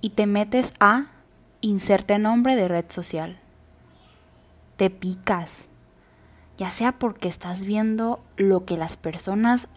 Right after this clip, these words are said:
no tan lejanas a ti están haciendo, lees frases, te informas,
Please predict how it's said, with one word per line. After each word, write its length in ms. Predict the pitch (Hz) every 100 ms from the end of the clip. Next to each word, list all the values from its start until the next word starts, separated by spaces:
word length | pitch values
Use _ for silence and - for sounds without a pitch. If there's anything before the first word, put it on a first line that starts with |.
| -
no 280 | 208 311 349
tan 260 | 320 233
lejanas 480 | 185 - 175 170 165
a 80 | 156
ti 260 | - 170
están 300 | 170 - 165
haciendo, 640 | 160 160 165 160 180 254 285 - - - - - - -
lees 420 | 196 185 165 -
frases, 840 | - 180 254 311 254 254 - - - - -
te 100 | 175
informas, 1080 | 160 160 - 190 233 277 254 254 247 -